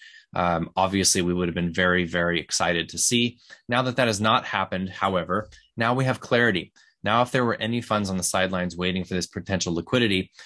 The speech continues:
they know that's not happening, and they can choose to whether or not enter this vehicle. And of course,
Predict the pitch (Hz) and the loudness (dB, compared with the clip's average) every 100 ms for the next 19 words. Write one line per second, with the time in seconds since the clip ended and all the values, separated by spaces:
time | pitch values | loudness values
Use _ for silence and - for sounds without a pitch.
0 | - 117 123 127 120 117 113 117 95 90 | -6 0 4 6 6 2 2 -2 0 -2
1 | 87 92 95 92 101 104 101 101 - 95 | -2 -4 -4 -2 -2 0 -2 -2 -2 -2
2 | 98 - - 90 87 87 101 101 85 87 | -2 -4 -2 -2 0 0 2 2 2 0
3 | - _ - 107 104 92 78 90 - - | -4 _ -6 -4 -2 -2 -2 -2 -2 -4
4 | 95 135 160 - _ - - _ 92 87 | 0 0 -2 -12 _ -20 -20 _ -6 -6
5 | - 101 90 - | -2 0 2 -2